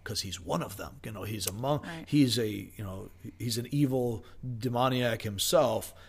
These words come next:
Speaker 1: which clearly is not the case, and that's been, been, uh, established. But maybe that's part of their thought. Maybe it's just the fact that he's upset the apple cart. You know, we're used to, this is our status quo,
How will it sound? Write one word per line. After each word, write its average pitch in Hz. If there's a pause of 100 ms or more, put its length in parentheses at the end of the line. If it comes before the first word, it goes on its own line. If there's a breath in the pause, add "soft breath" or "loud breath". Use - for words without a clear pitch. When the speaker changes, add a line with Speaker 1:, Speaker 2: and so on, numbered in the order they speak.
(840 loud breath)
Speaker 1:
which -
clearly 131
is 113
not 117
the 110
case, 101 (180)
and 92
that's 95
been, 95 (180)
been, 92 (120)
uh, 87 (400)
established. 117 (480 loud breath)
But 127
maybe 143
that's 135
part 139
of 127
their 127
thought. - (100)
Maybe 131
it's 131
just 139
the 131
fact 127
that 120
he's 117
upset 117
the 110
apple 110
cart. -
You 101
know, 101
we're 107
used 117
to, 131
this 123
is -
our 135
status 123
quo, 139